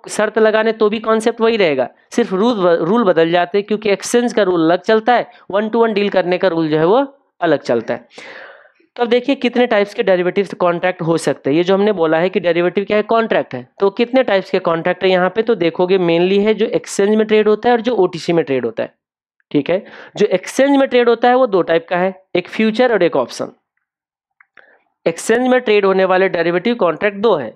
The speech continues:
कौन कौन सी, फ्यूचर and एक ऑप्शन। लेकिन जो आपका ओटीसी में ट्रेड होता है वो करेंसी के लिए और इंटरेस्ट रेट के लिए, खास करके over the counter one to one deal जो होता है, जैसे बैंक में जाके आप शर्त लगा सकते हो,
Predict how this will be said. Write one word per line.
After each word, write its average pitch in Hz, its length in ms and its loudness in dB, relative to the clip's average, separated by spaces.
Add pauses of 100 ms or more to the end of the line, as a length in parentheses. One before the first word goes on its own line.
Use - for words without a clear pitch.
कौन 165 160 -2
कौन 202 160 0
सी, 254 180 -2 (580)
फ्यूचर 226 500 0 (340)
and 160 160 0
एक 269 200 -2 (260)
ऑप्शन। 135 380 -4 (460)
लेकिन 220 300 0
जो 254 100 2
आपका 233 300 0
ओटीसी 285 540 0
में 277 120 2
ट्रेड 214 240 2
होता 180 260 0
है 208 100 2
वो 220 120 2 (120)
करेंसी 214 460 0
के 254 120 0
लिए 233 140 2
और 247 120 4
इंटरेस्ट 214 360 -2
रेट 196 120 0
के 151 120 -2
लिए, 110 180 -6 (540)
खास 143 220 -2
करके 185 280 0 (120)
over 175 240 2
the 208 160 -2
counter 165 400 0
one 170 200 0
to 214 160 0
one 214 200 0
deal 196 180 -2
जो 175 100 2
होता 160 200 2
है, 180 40 0
जैसे 180 240 -4
बैंक 180 300 0
में 220 120 0
जाके 185 280 0
आप 190 100 0
शर्त 180 280 -6
लगा 156 280 2
सकते 160 300 -4
हो, 214 120 0